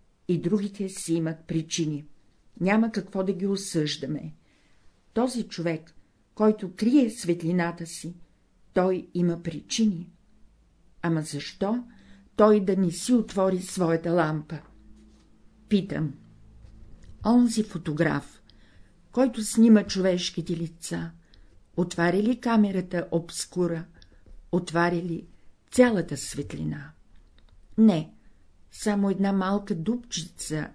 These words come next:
ще отвори към човека, когото ще фотографира. Той е умен. Друго яче, като остави цялата пластинка отворена, няма да може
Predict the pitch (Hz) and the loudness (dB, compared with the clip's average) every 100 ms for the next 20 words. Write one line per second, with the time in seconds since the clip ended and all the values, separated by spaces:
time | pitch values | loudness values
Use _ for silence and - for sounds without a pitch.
0 | - - - 147 - 170 165 160 160 156 | -12 -6 -4 -4 -4 -2 -2 -2 -6 -4
1 | 156 165 180 180 190 202 - - - - | -4 -4 -6 -8 -14 -14 -20 -20 -20 -20
2 | - - 160 165 175 202 190 - 190 185 | -20 -6 0 0 0 -4 -8 -6 -6 -6
3 | 180 185 175 180 - 151 151 156 - - | -6 -4 -2 -4 -4 -6 -4 -10 -16 -20
4 | - - - - - - - 214 202 196 | -20 -20 -20 -20 -20 -20 0 2 4 0
5 | - - 180 175 - 208 190 156 156 156 | -6 -4 -4 -4 2 4 4 2 -6 -10
6 | - - - - - _ _ - 156 220 | -18 -20 -20 -20 -20 _ _ -8 -2 0
7 | 233 277 220 175 175 185 190 - - - | 2 4 4 0 -2 -4 -6 -10 -20 -20
8 | - 175 185 160 - 226 226 214 - 254 | -6 -2 0 0 2 2 2 0 0 2
9 | 226 180 180 170 156 - 190 190 175 135 | 2 -2 -4 -2 -4 -4 -2 0 -2 -6
10 | 135 147 185 220 185 160 165 - - - | -8 -4 0 0 0 -4 -8 -14 -20 -20
11 | - - - 180 214 233 233 240 247 226 | -20 -14 0 4 4 6 6 6 6 4
12 | 208 226 | 2 -2